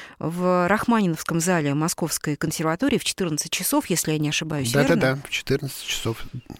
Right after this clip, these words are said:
Speaker 1: Его название «Русская Голгофа». Вернее, точнее сказать, «Голгофа, точка,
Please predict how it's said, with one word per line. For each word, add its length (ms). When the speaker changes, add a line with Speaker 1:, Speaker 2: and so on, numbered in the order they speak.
Speaker 1:
Его 240
название 640
«Русская 460
Голгофа». 640
Вернее, 400
точнее 320
сказать, 200
«Голгофа, 680
точка, 560